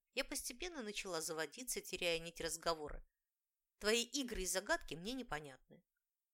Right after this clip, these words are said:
А я говорю серьёзно и откровенно, что собираюсь быть рядом с тобой до последнего своего вздоха и буду защищать тебя, пока в силах пошевелить хотя бы пальцем.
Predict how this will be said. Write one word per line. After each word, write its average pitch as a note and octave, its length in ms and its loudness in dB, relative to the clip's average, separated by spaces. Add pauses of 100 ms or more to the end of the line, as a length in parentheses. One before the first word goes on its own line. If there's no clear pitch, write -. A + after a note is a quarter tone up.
(360)
А A#2+ 80 -20
я D3 140 -10
говорю G#3+ 280 0
серьёзно G3 640 0
и G#3 60 -2
откровенно, D3+ 640 -6 (420)
что - 220 -2
собираюсь C4 460 0
быть C4 240 -6
рядом G3 260 -2
с - 80 0
тобой D#3+ 300 -4
до D#3 100 -4
последнего F#3 560 -2
своего D#3+ 380 -2
вздоха D#3 580 -6 (480)
и G#3 60 -4
буду F#4 260 2
защищать C#4+ 720 2
тебя, D#3 240 -2
пока D#3+ 260 0
в - 60 -2
силах A#3+ 380 -2
пошевелить E3 520 -4
хотя D#3 320 -2
бы D#3 100 -8
пальцем. - 560 -6